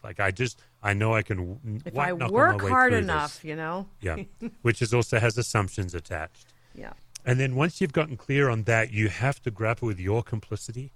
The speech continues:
Speaker 1: You're like, "Well, one of the reasons we're tr-, they're treating me so badly is I let them," for example. That would be one
Speaker 2: Mm-hmm.
Speaker 1: simple example.
Speaker 2: Yeah.
Speaker 1: "The reason these people are bullying me around is I allow it."
Speaker 2: That's
Speaker 1: Okay,
Speaker 2: right.
Speaker 1: well,
Speaker 2: Mm-hmm.
Speaker 1: I can't stop them bullying, but I can stop, I will no longer allow it. I remember I was
Speaker 2: Mm-hmm.
Speaker 1: five years into ministry, into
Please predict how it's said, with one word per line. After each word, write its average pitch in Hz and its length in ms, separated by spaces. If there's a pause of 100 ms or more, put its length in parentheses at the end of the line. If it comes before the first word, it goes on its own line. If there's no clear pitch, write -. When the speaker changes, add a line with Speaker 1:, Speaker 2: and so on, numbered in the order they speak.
(340)
Speaker 1:
You're 110 120
like, 113 160
"Well, 113 140
one 127 180
of 196 60
the 143 80
reasons 113 340
we're 95 120
tr-, - 200
they're 98 120
treating 139 280
me 107 80
so 87 220
badly 85 300
is 98 100
I 90 80
let 92 280
them," 107 200 (240)
for 95 60
example. 73 480
That 104 120
would 98 140
be 90 100
one 87 180
Speaker 2:
Mm-hmm. 101 40
Speaker 1:
simple 107 440
example. 82 520 (220)
Speaker 2:
Yeah. - 140 (180)
Speaker 1:
"The 98 80
reason 123 400
these 123 180
people 110 340
are 98 60
bullying 107 420
me 117 140
around 85 360
is 85 120
I 92 160
allow 101 380
it." 90 100 (360)
Speaker 2:
That's 170 200
Speaker 1:
Okay, 143 320
Speaker 2:
right. 156 40
Speaker 1:
well, 120 220
Speaker 2:
Mm-hmm. 170 360
Speaker 1:
I 95 80
can't 127 260
stop - 280
them 123 120
bullying, 139 380
but 104 100
I 87 80
can 90 160
stop, - 380 (240)
I 92 100
will 87 100
no 101 200
longer 110 320
allow 90 340
it. - 100
I 101 120
remember 151 420
I 87 40
was 87 100
Speaker 2:
Mm-hmm. - 80
Speaker 1:
five 113 240
years 110 180
into 104 160
ministry, 98 560
into 82 240